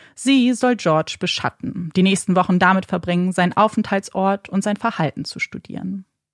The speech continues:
Suzanne ist erfahren. Das ist nicht ihre erste Mission und sie nimmt ihren Job sehr ernst. Stundenlang beschäftigt sie sich vor Beginn ihrer Arbeit mit George, den Ermittlungsakten und der Familie, der er scheinbar so viel Leid zufügen wollte.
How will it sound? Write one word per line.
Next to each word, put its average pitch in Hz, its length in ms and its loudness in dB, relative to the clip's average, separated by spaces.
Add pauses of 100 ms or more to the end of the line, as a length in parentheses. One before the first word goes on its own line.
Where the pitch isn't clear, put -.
Suzanne 262 460 2 (320)
ist - 160 -10
erfahren. 170 720 -2 (140)
Das 175 220 2
ist - 140 -6
nicht 175 140 -4
ihre 175 160 0
erste 190 360 2
Mission 202 520 0 (240)
und 247 180 4
sie 262 120 0
nimmt 254 200 2
ihren 254 140 4
Job - 340 0
sehr 160 460 0
ernst. - 540 -10 (180)
Stundenlang 196 600 2
beschäftigt 180 540 -2
sie 165 120 -6
sich 170 240 -4
vor 175 180 2
Beginn 170 240 -2
ihrer 170 220 0
Arbeit 165 260 2
mit 165 140 -2
George, 180 560 0
den 180 80 0
Ermittlungsakten 190 920 0 (320)
und 233 240 2
der 240 80 0
Familie, 220 560 2
der 196 140 0
er 190 80 -2
scheinbar 175 400 0
so 175 100 -2
viel 190 160 -4
Leid 170 260 0
zufügen - 540 -8
wollte. - 420 -10